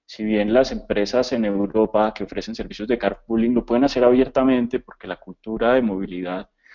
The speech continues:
en esta región es, es diferente, pues vimos que para realizar un proyecto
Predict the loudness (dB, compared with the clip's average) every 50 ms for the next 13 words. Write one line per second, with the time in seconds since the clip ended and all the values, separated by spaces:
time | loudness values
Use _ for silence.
0 | -20 _ _ _ -10 -8 -6 -6 -6 -6 -6 -6 -6 -8 -8 -6 -6 -6 -2 -2
1 | -2 -2 -2 -4 -10 -16 -12 -8 -8 -4 -2 -2 0 2 0 0 0 0 -4 -6
2 | -6 -8 -8 -8 _ -20 -20 -20 -20 -20 -20 -20 -20 _ -6 -4 0 4 4 6
3 | 6 6 6 4 2 0 2 4 6 8 8 6 4 0 -8 -4 _ 2 4 6
4 | 6 6 6 4 4 4 4 4 4 4 4 4 4 4 4 4 6 6 4 4
5 | 2 2 0 0 0 -4